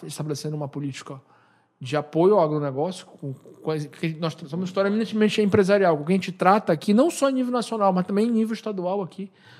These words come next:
pra, pro, pra, pros produtores aqui, locais aqui. O governo estadual também tem uma política boa. Eu vejo conversando, não com o governo, mas conversando com os nossos clientes, com as pessoas que, que geram economia. Então, o agro tá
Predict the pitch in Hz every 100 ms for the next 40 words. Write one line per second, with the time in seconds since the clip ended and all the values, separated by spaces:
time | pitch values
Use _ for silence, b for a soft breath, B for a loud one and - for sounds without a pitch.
0 | B - 160 147 - 170 160 165 156 147
1 | 143 190 180 151 185 202 180 151 175 202
2 | - 156 156 151 180 151 143 165 180 b
3 | b b b b b 156 151 175 185 165
4 | 156 202 190 190 208 165 160 151 - 127
5 | 147 151 175 247 196 - b b - 151
6 | 180 185 208 202 180 208 240 320 320 320
7 | 220 180 151 143 185 175 214 247 254 311
8 | 254 285 320 - 302 277 254 - - b
9 | b - 196 - 175 208 - 214 196 B
10 | B 196 165 196 202 190 190 170 160 190
11 | 185 170 160 180 196 180 156 143